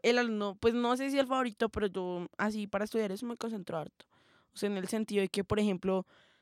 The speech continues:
si hay una presentación, yo estudio, por ejemplo, con ocho días de anticipación, me aprendo eso de memoria a tal punto de que me lo pueden preguntar en cualquier momento y yo se los digo, relajado. Y yo soy de las personas así que me gusta así como, si me pongo a hacer algo, o lo hago bien, o mejor no lo hago.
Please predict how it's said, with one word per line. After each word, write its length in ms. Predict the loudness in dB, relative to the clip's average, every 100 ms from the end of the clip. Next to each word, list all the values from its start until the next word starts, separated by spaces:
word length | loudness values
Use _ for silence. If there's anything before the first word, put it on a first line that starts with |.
| _
si 120 | 0
hay 100 | 2
una 140 | 2
presentación, 580 | 0 0 0 2 2 2
yo 80 | 0
estudio, 360 | -2 0 2 2
por 140 | 0
ejemplo, 340 | -2 -2 -4 -2
con 200 | -2 -2
ocho 200 | 0 2
días 180 | 2
de 60 | 0
anticipación, 520 | -4 -6 -4 -2 -2 -2
me 80 |
aprendo 260 | -2 -2 -2
eso 80 | -4
de 60 |
memoria 320 | -2 -2 0 0
a 20 |
tal 160 | -2
punto 240 | -4 -4 -4
de 80 | -4
que 300 | -2 -4 -6 _ _ _ -6
me 80 |
lo 80 | -4
pueden 200 | 0 -2
preguntar 380 | -2 -2 0 0
en 80 | 0
cualquier 320 | -2 -4 -4
momento 300 | -4 -4 -6
y 40 |
yo 220 | -4 -4 -4
se 100 | -4
los 160 | -6
digo, 240 | -6 -8 -6
relajado. 520 | -6 -6 -2 -2 -2 -8 _
Y 400 | -6 -2 0 0
yo 140 | 0 0
soy 140 | 0
de 100 | -2
las 120 | -2
personas 300 | -4 -4 -4
así 120 | -4 -6
que 120 | -6
me 80 | -6
gusta 240 | -8 -6
así 160 | -8 -6
como, 420 | -6 -2 -2 -4 _ -20 _ _
si 480 | -10 -4 0 0 -2
me 180 | -2 -2
pongo 380 | 0 0 4 2
a 40 |
hacer 200 | 2 2
algo, 340 | 4 4 0 -6 _
o 160 | -2 2
lo 120 | 4
hago 160 | 4 4
bien, 240 | 2 -2
o 140 | -2 -2
mejor 340 | 0 -2 -2
no 100 | 0
lo 140 | 2
hago. 220 | 0 -2